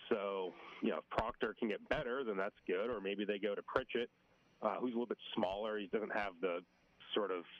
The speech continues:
you know, headline-grabbing size that, that Caden Proctor does, but,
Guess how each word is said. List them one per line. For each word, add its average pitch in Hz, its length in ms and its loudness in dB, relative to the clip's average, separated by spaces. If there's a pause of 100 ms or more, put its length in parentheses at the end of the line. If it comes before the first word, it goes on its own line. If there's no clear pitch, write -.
(240)
you 101 80 2
know, 78 60 2
headline-grabbing 101 960 0
size 107 420 2
that, 92 200 0
that 98 120 0
Caden 87 300 0
Proctor 123 380 0
does, 95 280 0 (100)
but, 101 200 0